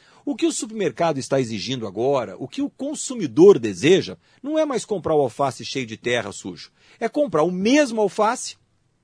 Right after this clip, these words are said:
só que higienizado, lavado dentro de um saquinho plástico. Isso é só uma questão de higiene. E aí você vai na prateleira refrigerada, que mantém o alface na temperatura ideal,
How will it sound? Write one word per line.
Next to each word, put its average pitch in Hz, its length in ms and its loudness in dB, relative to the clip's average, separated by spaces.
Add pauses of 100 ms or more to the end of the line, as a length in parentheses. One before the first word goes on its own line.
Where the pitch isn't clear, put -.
(300)
só 240 200 0
que 247 160 -4
higienizado, 226 920 -2 (340)
lavado 180 640 0 (220)
dentro 208 560 -2
de 175 80 -10
um 220 80 -6
saquinho 220 480 -10
plástico. - 520 -8 (340)
Isso 214 220 -6
é - 20 -4
só 233 240 -4
uma 240 140 -8
questão 214 360 -6
de 214 120 -8
higiene. 170 680 0 (460)
E 226 100 2
aí 233 140 6
você 233 260 -4
vai 160 160 -2
na 160 100 -4
prateleira 180 640 -2
refrigerada, 143 840 0 (340)
que 185 140 -6
mantém 196 480 -2
o 220 80 0
alface 139 680 -4
na 143 120 -4
temperatura 123 640 -4
ideal, 165 380 4